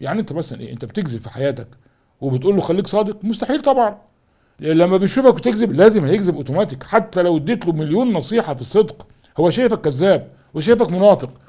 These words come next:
وشايفك حرامي، وشايفك مخادع، وشايفك مكار. أنا الحقيقة أعرف بعض الناس الحقيقة سبحان الله، مجرد إن هو تزوج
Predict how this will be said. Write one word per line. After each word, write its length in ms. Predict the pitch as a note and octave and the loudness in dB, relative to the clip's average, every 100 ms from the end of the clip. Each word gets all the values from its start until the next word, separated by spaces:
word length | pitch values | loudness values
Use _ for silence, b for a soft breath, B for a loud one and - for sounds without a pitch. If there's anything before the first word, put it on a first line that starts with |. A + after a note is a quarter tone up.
| - | 2
وشايفك 240 | A3+ A#3 | 4 4
حرامي، 520 | - F#3+ A3+ G3 C#3 - b b | 2 4 6 4 0 -6 b b
وشايفك 300 | A#3+ A#3+ F#3+ | 4 4 2
مخادع، 500 | F3+ G#3+ A3 D3+ - b b b | 4 6 6 4 -2 b b b
وشايفك 380 | D3 A3+ A#3 F#3 | 0 4 4 4
مكار. 500 | F#3 - G3+ F#3+ C3 b b b C#3 | -2 2 4 4 2 b b b -8
أنا 120 | C3+ | -6
الحقيقة 280 | C3 E3 G3 | -6 -8 -8
أعرف 240 | D#3 B2+ | -6 -8
بعض 220 | A#2 B2+ | -6 -6
الناس 280 | A#2 A#2+ A#2 | -6 -8 -10
الحقيقة 220 | G#2 - | -14 -18
سبحان 320 | - G#2 C#3+ A#2+ | -18 -16 -12 -12
الله، 200 | A2+ A2 _ _ _ _ _ - | -12 -18 _ _ _ _ _ -10
مجرد 480 | C3 E3+ G3 C#3+ | -2 0 0 -2
إن 100 | B2 | -4
هو 140 | C#3 C3+ | -6 -8
تزوج 600 | B2+ G#2+ F#3+ A3 B3+ | -8 -2 2 6 6